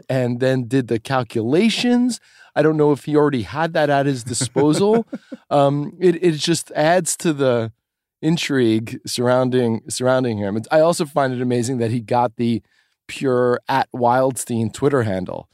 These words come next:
Speaker 1: uh,
Speaker 2: Mm.
Speaker 1: which indicates to me he probably has been sitting on this Twitter handle for as long as Twitter's been around.
Speaker 2: Which is very Wally Edge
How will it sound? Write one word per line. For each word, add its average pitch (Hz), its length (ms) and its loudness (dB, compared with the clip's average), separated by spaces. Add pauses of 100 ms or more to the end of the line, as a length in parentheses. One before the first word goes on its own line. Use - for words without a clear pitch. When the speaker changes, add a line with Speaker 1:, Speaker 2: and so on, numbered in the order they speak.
Speaker 1:
uh, - 40 -8
Speaker 2:
Mm. 131 480 2
Speaker 1:
which 113 120 -2
indicates 120 400 -2
to 123 80 -4
me 110 140 0
he 110 100 -2
probably 117 540 -2
has 110 200 -2
been 107 160 -4
sitting 117 360 -2
on 107 120 0
this 101 140 -6
Twitter 110 260 -4
handle 92 360 -4
for 90 340 -6 (560)
as 107 200 -4
long 110 220 -2
as - 80 -12
Twitter's 98 360 -6
been 98 120 -6
around. 92 420 -6 (180)
Speaker 2:
Which 127 200 -2
is 131 160 0
very 143 460 0
Wally 120 460 2
Edge - 520 -4